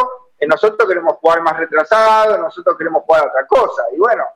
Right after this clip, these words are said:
entonces es difícil a veces para el entrenador imponer su idea cuando vos no tenés los intérpretes y el jugador no está dispuesto, y en San Lorenzo muchas veces también no están dispuestos por la situación institucional de San Lorenzo, ¿eh?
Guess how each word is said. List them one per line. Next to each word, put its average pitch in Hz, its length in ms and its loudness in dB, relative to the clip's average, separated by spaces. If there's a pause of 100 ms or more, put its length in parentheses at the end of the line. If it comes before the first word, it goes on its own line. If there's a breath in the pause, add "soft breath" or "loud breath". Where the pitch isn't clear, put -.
(320)
entonces 208 420 -2
es 202 100 2
difícil 233 640 -8
a 165 120 4
veces 180 240 -2
para 175 200 2
el 170 80 -2
entrenador 180 480 0
imponer 180 440 -2
su 208 120 -14
idea 233 460 0 (1120)
cuando 151 220 2
vos 269 120 2
no 277 100 0
tenés 185 200 -2
los 170 200 -2
intérpretes 165 540 -2
y - 20 -6
el 160 80 -4
jugador 180 320 2
no 180 80 -2
está 196 200 2
dispuesto, 196 800 -2
y 330 80 -6
en - 60 -10
San 160 140 0
Lorenzo 240 320 -2
muchas 208 220 0
veces 220 180 -4
también 196 340 0
no 190 100 0
están 196 200 0
dispuestos 220 580 -2 (680)
por 156 120 2
la 151 120 2
situación 160 380 -2
institucional 196 580 0
de 147 80 -2
San 139 160 -2
Lorenzo, 139 460 -10
¿eh? 190 100 -6